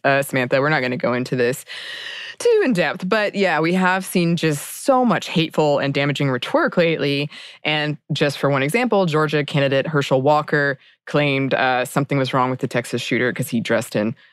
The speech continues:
women's clothes, which was a fake story circulated on four chan, I believe. And, you know, like, either way is n-, neither here nor there. But yeah, um,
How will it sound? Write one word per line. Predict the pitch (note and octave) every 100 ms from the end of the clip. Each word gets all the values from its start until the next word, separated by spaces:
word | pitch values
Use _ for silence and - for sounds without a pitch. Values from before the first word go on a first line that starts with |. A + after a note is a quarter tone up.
| _
women's | G3 F#3+ F3+ E3+
clothes, | - E3+ D#3+ D3+ D3 -
which | - B2+ -
was | B2
a | B2+
fake | - A#2
story | - B2 B2
circulated | - B2 C3 A#2+ G#2+
on | C3+
four | C#3+ C#3
chan, | C3+ B2+
I |
believe. | B2 B2+ B2 B2 A#2
And, | A#2 - -
you | A2
know, | G#2 F2
like, | G#2 - _ _ - - - _ _ -
either | C3 B2+ A2+
way | A#2+ A#2+
is | A#2 - - -
n-, | C3 - -
neither | D#3+ F#3 F#3
here | F3+ G3 E3
nor | C#3+
there. | A2+ - - B2+
But | D3+ D3 _ _
yeah, | D3 A2+ B2+ -
um, | D3+ D#3 D#3